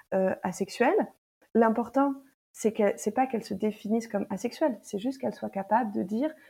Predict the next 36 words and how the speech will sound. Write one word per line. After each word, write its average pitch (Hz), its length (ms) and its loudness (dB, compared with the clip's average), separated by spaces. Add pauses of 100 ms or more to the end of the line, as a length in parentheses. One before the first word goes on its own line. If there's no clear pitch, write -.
(280)
J'ai, 196 280 4 (220)
j'ai, 214 320 4
je 208 140 2
ne 208 80 4
vis 202 160 -2
pas 226 320 -2 (400)
de 190 180 2
désir 196 380 -2
sexuel, 240 420 -6 (360)
j'ai 208 120 4
besoin 208 360 -2
qu'on 202 80 -10
le 190 60 -10
respecte. » 208 440 -10 (480)
pour 247 140 6
une 233 100 8
personne 233 400 0
qui 226 140 -4
va 202 160 0
vivre 202 240 -2
des 196 80 2
relations 196 440 -6
multiples, 190 480 0 (380)
l'important, 214 520 0
c'est 226 160 -2
qu'elle 196 160 -2
soit - 300 -4 (200)
capable 220 420 2
de 196 140 4
donner 208 540 4 (340)
ses 214 260 4
valeurs, 196 580 2
ses 254 200 0
valeurs, 226 580 2
de 220 100 2
transmettre 214 580 -2